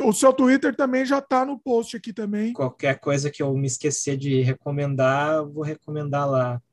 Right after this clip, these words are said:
Speaker 1: É muito importante. O, como é que é, como é que é o, o, como é que são as pessoas? Se ajudam? Como é que é isso?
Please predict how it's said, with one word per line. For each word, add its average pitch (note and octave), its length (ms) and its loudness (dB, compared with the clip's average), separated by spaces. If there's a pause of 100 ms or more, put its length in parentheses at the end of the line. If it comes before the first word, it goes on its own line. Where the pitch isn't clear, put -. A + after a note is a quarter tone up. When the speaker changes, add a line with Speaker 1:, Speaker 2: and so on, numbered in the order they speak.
(520)
Speaker 1:
É C#4+ 80 -4
muito F#4+ 200 2
importante. - 440 2 (260)
O, F4+ 400 4
como A4+ 220 0
é B4+ 80 2
que A4 160 -2
é, F#4+ 240 4 (240)
como G4+ 260 -2
é G#4 60 -4
que E4 240 2
é D#4+ 340 2 (100)
o, D#4 420 8
o, - 140 -4 (400)
como D#4 140 8
é F4+ 60 6
que - 40 2
são F4+ 120 8
as E4+ 100 4
pessoas? B3+ 640 8
Se D4 180 6
ajudam? C#4+ 800 2 (480)
Como D#4+ 160 -6
é F4 60 -6
que F4 100 -4
é C#4+ 80 0
isso? F3+ 420 -10